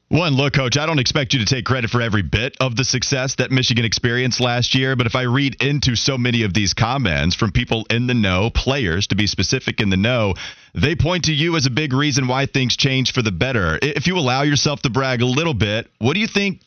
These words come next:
these people are, are seeing specifically that allowed these people to have that kind of impression about you?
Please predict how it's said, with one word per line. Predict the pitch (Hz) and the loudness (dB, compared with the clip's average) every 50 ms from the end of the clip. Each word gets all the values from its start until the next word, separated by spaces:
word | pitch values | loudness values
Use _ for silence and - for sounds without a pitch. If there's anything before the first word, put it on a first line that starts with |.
| - | -6
these | 127 113 147 165 - | -2 0 0 0 0
people | - - 165 - - 156 151 | 0 -2 0 0 0 -2 0
are, | 139 135 127 127 - | 0 0 0 0 0
are | 120 123 | 0 0
seeing | 113 - - - 156 151 143 131 | 0 0 0 0 2 2 0 0
specifically | - - 135 120 - 165 170 - - 127 - 101 87 78 | 0 0 -2 0 0 -2 -2 -2 -4 -2 0 0 0 2
that | 71 - 98 | 0 0 0
allowed | 110 113 107 113 131 147 151 147 127 98 | 0 0 0 0 0 0 0 0 0 0
these | 120 113 - | 0 0 0
people | - - 127 117 - 117 107 92 - - - - - | 0 -2 0 0 0 -2 -2 -2 -6 -10 -14 -8 -4
to | - 147 117 | -2 0 0
have | 131 139 139 113 92 | 0 0 0 0 0
that | 123 123 117 | -2 -2 -2
kind | - 135 127 127 120 | -2 -2 0 0 0
of | 104 | 0
impression | 110 92 - 131 131 131 - - 90 | 0 0 0 0 0 0 0 0 0
about | 71 65 65 58 52 | 0 0 -2 -2 -4
you? | 50 57 | -6 -8